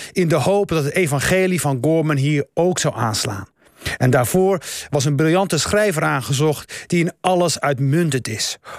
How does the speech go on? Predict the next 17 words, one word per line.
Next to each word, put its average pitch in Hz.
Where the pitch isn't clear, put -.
Ook 185
in 175
haar 143
eerlijkheid. 139
Want 147
op 185
de 143
vraag 165
hoe 139
het 123
zat 190
met 151
haar 117
Engels 180
had 156
ze -
geantwoord: 139